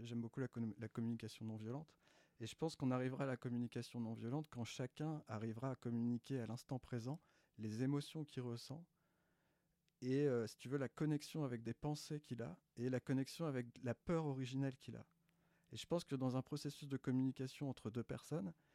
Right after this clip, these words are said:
si chacun est capable de dire sans ego, justement, sans, sans défensive, sans agressivité, sans tout ça,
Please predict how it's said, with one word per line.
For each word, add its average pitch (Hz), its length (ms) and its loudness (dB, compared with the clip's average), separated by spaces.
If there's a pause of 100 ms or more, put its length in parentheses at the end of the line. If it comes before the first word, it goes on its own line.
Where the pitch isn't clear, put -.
(180)
si - 200 -8
chacun 165 440 0
est 151 60 2
capable 139 440 -2
de 123 100 0
dire 131 300 -2
sans 156 340 -2
ego, 143 240 0
justement, 113 380 -6
sans, 139 560 0
sans 139 220 0
défensive, 135 840 -2
sans 127 260 -4
agressivité, 127 720 -4
sans 123 200 -6
tout 139 120 -8
ça, 131 240 -6